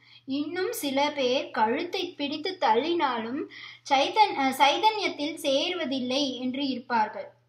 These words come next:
எழுதுவது, பாடுவது, சித்திரம் பாடு-, போடுவது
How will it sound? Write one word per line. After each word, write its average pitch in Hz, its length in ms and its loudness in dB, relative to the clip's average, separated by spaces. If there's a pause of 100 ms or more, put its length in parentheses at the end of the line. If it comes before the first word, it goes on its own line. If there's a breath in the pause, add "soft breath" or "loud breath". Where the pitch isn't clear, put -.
(680)
எழுதுவது, 277 680 0 (160)
பாடுவது, 285 720 8 (100)
சித்திரம் 415 460 0
பாடு-, 277 440 10
போடுவது 247 560 0